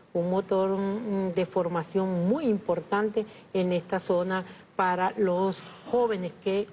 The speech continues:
cursan allí pues, eh, sus estudios. Y no solo esos liceos, sino que hemos seleccionado ya allí en El Tigrito cinco liceos que vamos a estar atendiendo ya en los próximos días. No importa que la infraestructura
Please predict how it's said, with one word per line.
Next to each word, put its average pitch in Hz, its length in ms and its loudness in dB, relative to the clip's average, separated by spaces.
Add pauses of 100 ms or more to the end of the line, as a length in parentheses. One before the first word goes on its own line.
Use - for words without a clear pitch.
(100)
cursan 226 420 -2
allí 165 240 0
pues, 190 480 -2
eh, 196 160 2 (420)
sus 202 480 2 (220)
estudios. 160 600 -4 (440)
Y 269 380 2
no 214 180 2
solo 247 460 2
esos 220 380 2
liceos, 214 480 2
sino 170 200 -4
que 220 360 2
hemos 208 500 -2
seleccionado 196 720 0
ya 202 400 0
allí 175 220 -4
en 170 140 -4
El 185 120 -2
Tigrito 196 520 -4 (420)
cinco 233 600 0
liceos 262 400 0
que - 100 -4
vamos 180 280 -2
a 202 40 -2
estar 175 340 -4
atendiendo 208 580 0
ya 190 380 -2
en 196 100 -2
los 180 80 -2
próximos 175 500 -2
días. 156 140 -2 (260)
No 285 200 4
importa 349 560 0
que 254 100 2
la 226 80 4
infraestructura 214 1000 0